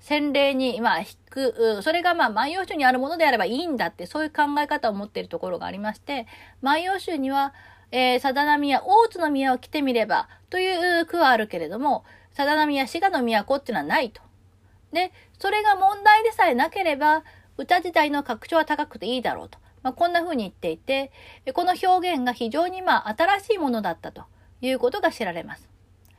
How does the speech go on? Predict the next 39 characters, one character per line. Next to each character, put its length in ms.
忠 240
則 220
は 100
で 120
す 80
ね、 300
伝 320
統 240
に 220
縛 280
ら 100
れ 80
る 100
こ 140
と 100
な 140
く、 360
こ 200
う 60
い 60
う 60
新 360
し 140
い 80
語 140
を 100
あ 160
え 60
て 280
自 120
分 200
の 80
歌 180
に 120
取 200
り 80
入 80
れ 120
た 180